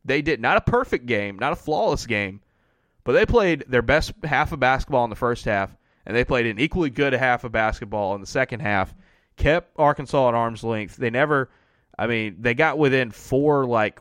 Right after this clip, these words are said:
once in the, uh, again in the first half. They never got, they never really, really threatened inside nine for most of the second half. This is exactly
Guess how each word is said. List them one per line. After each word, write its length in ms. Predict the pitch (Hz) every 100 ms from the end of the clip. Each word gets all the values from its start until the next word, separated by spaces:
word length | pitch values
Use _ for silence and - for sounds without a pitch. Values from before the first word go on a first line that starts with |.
| 87
once 680 | 85 90 113 170 - - -
in 160 | 139 139
the, 300 | 135 120 -
uh, 180 | 117 87
again 420 | 127 120 131 143
in 80 | 127
the 60 | 117
first 340 | 139 139 -
half. 440 | 135 127 123 - - _ _ _ _ _ _ _ _ -
They 120 | 113
never 240 | 139 147
got, 400 | 120 120 131 120 -
they 460 | 107 95 117 120
never 320 | 117 139 131 101
really, 380 | 95 127 143
really 240 | 131 135 123
threatened 360 | 127 135 127
inside 460 | 127 123 139 117 98
nine 320 | 104 117 123
for 140 | 110 107
most 240 | 117 -
of 80 | 80
the 40 |
second 360 | - 135 156 151
half. 360 | 156 147 - - _ _ _ _ _ _ _ _ _ _ _ _ _ _
This 240 | - 180 226
is 160 | 180
exactly 880 | 127 104 110 127 147 147 120 104 101